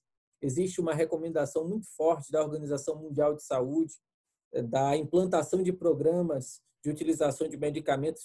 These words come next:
fitoterápicos e plantas medicinais,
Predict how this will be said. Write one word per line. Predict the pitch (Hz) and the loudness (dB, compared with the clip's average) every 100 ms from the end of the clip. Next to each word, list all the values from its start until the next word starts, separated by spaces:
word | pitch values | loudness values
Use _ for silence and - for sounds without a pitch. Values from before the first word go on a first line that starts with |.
| - | -18
fitoterápicos | - 147 147 127 143 160 - 135 123 | -10 -4 0 0 2 -2 -4 -10 -6
e | 143 | -8
plantas | - 160 170 156 143 | -2 0 2 0 0
medicinais, | 143 131 - 127 135 156 160 - | -6 -6 -10 -6 0 2 2 0